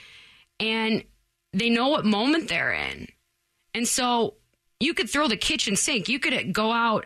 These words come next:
uh, short of, like, Shea Weber breaking somebody's face with a slap shot, knock on wood, because it's completely in the realm of possibility considering how he, he hammers the puck. I just don't see how it happens. But the Golden Knights have to show up and either be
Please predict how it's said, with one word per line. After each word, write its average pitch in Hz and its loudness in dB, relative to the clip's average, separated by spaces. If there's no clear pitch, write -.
uh, 156 -2
short 339 2
of, 277 2
like, 226 0
Shea 277 0
Weber 214 2
breaking 214 0
somebody's 214 0
face 190 0
with - 0
a 214 0
slap 185 0
shot, 226 0
knock 180 0
on 180 0
wood, 175 2
because 185 -2
it's - -2
completely 185 0
in 196 2
the 190 2
realm 180 2
of 170 0
possibility 170 0
considering 175 0
how 151 0
he, 165 0
he 208 0
hammers 165 0
the - -4
puck. - -4
I 240 -4
just 277 -2
don't 285 -2
see 240 0
how 226 0
it - -4
happens. 180 -2
But - -6
the 214 0
Golden 233 0
Knights 262 -2
have 226 -2
to 233 0
show 196 2
up 175 -2
and 214 -4
either 208 2
be 190 2